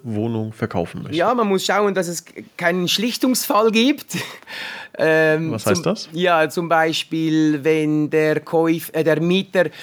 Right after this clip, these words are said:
Speaker 2: eine Mietzinsreduktion, äh, verlangt, äh, und berechtigt natürlich. Und der, und der Eigentümer geht da nicht ein und der, und der, und es gibt einen Schlichtungsfall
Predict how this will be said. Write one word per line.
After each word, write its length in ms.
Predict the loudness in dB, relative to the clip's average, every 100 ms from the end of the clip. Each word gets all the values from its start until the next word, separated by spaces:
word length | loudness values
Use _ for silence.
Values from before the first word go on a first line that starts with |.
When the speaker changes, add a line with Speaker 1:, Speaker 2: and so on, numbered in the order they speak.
| -14 -14 -2
Speaker 2:
eine 260 | 0 2 4
Mietzinsreduktion, 1600 | 4 2 2 2 2 2 2 -2 -4 -4 0 2 2 2 -2 0
äh, 220 | 0 0
verlangt, 800 | 0 2 2 2 0 -6 -12 -14 _ _ _ _ _ _ _ _ _ _ _
äh, 480 | -4 -2 0 2 0 -4
und 320 | -2 -2 -2 -4 -14 -14 -18 -10 -2
berechtigt 640 | 2 2 0 -2 -2 0
natürlich. 640 | -2 2 0 0 -8 -14 _ _ _ _ _ _ _ _ _ _ _ _
Und 320 | 2 2 0
der, 320 | 0 0 0 -6 -4
und 240 | -4 -2
der 160 | -2 2
Eigentümer 420 | 2 2 0 -2
geht 200 | 0 -2
da 40 | 0
nicht 220 | -4 0
ein 260 | 0 2 2
und 220 | 0 0
der, 200 | 0 -2
und 220 | -4 -2
der, 180 | 0 0 -2 -8
und 140 | -6
es 100 | -4
gibt 140 | 0 2
einen 180 | 4
Schlichtungsfall 1000 | 2 0 -4 -2 0 0 2 4 6 4